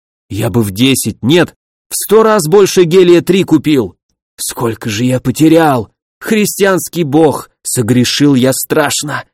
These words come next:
такие прибыли». Я закатил глаза. Внук, который связался с вымершей цивилизацией, знающей о затмении, ничего страшного,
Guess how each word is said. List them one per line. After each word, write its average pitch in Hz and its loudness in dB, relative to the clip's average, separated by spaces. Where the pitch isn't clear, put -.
такие 160 -4
прибыли». 127 0
Я 160 0
закатил 151 0
глаза. 104 -4
Внук, 185 -2
который 160 2
связался 143 0
с - -8
вымершей 135 0
цивилизацией, 123 -2
знающей 131 -2
о 120 0
затмении, 127 -2
ничего 147 0
страшного, 127 -2